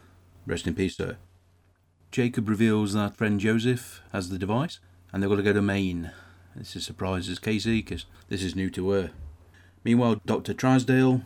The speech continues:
overlays Jacob's map because the twenty-hour countdown is close at hand. Stonehenge activates, and the pyramids at Giza detonate. North Africa, Middle East,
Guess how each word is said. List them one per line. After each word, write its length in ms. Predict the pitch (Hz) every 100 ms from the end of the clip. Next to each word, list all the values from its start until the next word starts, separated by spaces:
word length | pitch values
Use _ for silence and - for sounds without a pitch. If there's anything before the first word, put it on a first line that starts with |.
| -
overlays 480 | 101 101 101 98 87
Jacob's 460 | 98 90 87 85
map 240 | 110 120 -
because 200 | - 95
the 80 | 95
twenty-hour 760 | - 104 101 110 - 107 104 98
countdown 680 | 110 107 107 95 92 87 85
is 160 | 85
close 280 | - 92 -
at 120 | 82
hand. 420 | 92 92 92 - - _ _ _ _ _ _
Stonehenge 540 | - 104 104 107 104 101
activates, 680 | - 113 113 117 - - - -
and 500 | 95 95 95 95 92
the 80 | 90
pyramids 400 | - 104 98 92
at 140 | 107
Giza 460 | 101 98 95 90 - - - - - -
detonate. 540 | 98 - 78 65 - - _ - - -
North 220 | 98 101 120
Africa, 540 | 117 107 117 110 98 -
Middle 300 | 98 95 98
East, 360 | 107 110 110